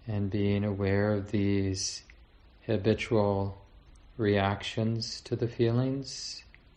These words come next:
of pleasantness and unpleasantness and neutrality. Learning how to see and feel it all, all the time,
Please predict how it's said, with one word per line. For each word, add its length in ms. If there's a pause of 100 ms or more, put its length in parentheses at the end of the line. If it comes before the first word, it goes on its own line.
of 140
pleasantness 680
and 140
unpleasantness 840
and 120
neutrality. 760 (2250)
Learning 300
how 140
to 100
see 720
and 180
feel 580
it 160
all, 720 (1900)
all 380
the 120
time, 640